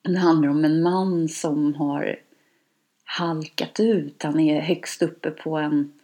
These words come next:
ett berg eller en hög klippa för att titta på utsikten. Och så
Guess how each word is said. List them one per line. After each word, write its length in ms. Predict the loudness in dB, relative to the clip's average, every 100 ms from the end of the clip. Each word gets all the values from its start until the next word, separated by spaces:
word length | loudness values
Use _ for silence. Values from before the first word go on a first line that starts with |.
| _ _
ett 160 | -18 -14
berg 500 | -4 0 2 2 2
eller 180 | 0 0
en 260 | 0 0
hög 520 | 0 0 0 -2 -8 -8
klippa 680 | -4 -4 -6 _ -4 -4
för 160 | -2 -8
att 80 | -6
titta 240 | -6 -6
på 160 | -6 -2
utsikten. 960 | -2 -4 -14 -4 -4 -4 -18 -18 -14
Och 200 | -12 -10
så 400 | -6 -4 -4 -6